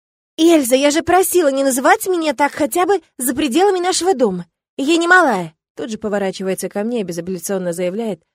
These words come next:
что она не поедет домой, пока я не примерю то платье, которое она нашла для меня. Пришлось мерить. Когда я подняла глаза и увидела себя в зеркале, в платье Золушки, чуть до речи не потеряла.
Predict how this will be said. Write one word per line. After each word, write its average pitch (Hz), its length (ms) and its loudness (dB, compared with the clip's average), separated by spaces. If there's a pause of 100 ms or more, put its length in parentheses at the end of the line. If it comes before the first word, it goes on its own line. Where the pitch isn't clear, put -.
(160)
что - 180 -2
она 254 120 2
не 254 140 0
поедет 180 380 -4
домой, 226 240 -2
пока 208 280 -2
я 202 80 2
не 208 120 0
примерю 202 360 -2
то 202 120 -6
платье, 226 360 -6
которое 233 440 -2
она 190 140 -2
нашла 180 340 -6
для 175 120 -8
меня. 143 300 -14 (400)
Пришлось 208 480 -4
мерить. 311 460 -8 (640)
Когда 214 260 -2
я 269 60 0
подняла 240 360 0
глаза 220 340 0
и 220 160 2
увидела 214 340 0
себя 202 240 -2
в 190 40 -4
зеркале, 185 580 -8
в - 80 -20
платье 220 380 -2
Золушки, 208 540 -4
чуть 269 280 -12
до 277 140 -2
речи 285 320 -8
не 165 100 -10
потеряла. 151 500 -16